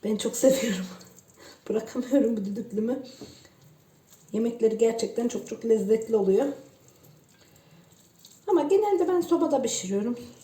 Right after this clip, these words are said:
Sobada yemekleri daha çok seviyorum. Güveçte. Orada pişiriyorum, orada yapıyorum. Evet arkadaşlar. Çok güzel oldular.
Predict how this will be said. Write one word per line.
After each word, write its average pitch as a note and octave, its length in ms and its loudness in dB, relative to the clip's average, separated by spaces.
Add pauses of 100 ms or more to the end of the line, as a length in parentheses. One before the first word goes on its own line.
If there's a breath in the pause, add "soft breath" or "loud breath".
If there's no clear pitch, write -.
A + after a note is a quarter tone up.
(160)
Sobada A3+ 400 0 (240)
yemekleri G#3+ 480 -4
daha - 160 -6
çok F#3 160 -10
seviyorum. F3 560 -6 (240)
Güveçte. G#3 640 -2 (2250 loud breath)
Orada G#3+ 240 -4
pişiriyorum, G3+ 640 -4
orada - 120 -12
yapıyorum. G#3 520 -6 (1040 soft breath)
Evet E3+ 400 -14
arkadaşlar. - 1000 -18 (1900 loud breath)
Çok - 200 -20
güzel F#3 320 -12
oldular. F#3+ 600 -6